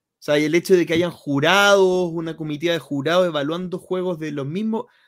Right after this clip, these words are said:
de distintos países y que se promuevan y que haya un evento online donde la gente se pueda conectar, ver. Yo,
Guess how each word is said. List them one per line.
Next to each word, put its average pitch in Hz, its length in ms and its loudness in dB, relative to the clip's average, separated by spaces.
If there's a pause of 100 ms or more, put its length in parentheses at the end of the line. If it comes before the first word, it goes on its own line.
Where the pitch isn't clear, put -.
(100)
de 139 100 0
distintos 220 520 0
países 202 520 0
y 143 100 -2
que 139 120 -10
se 135 160 -8
promuevan 170 760 0
y 147 80 -4
que 156 120 -4
haya 160 160 0
un 143 120 -6
evento 170 680 0
online 170 580 2
donde 139 220 -6
la 135 100 -2
gente 151 280 -12
se 135 140 -10
pueda 147 240 -4
conectar, 143 720 0
ver. 170 420 2 (1300)
Yo, 143 180 -4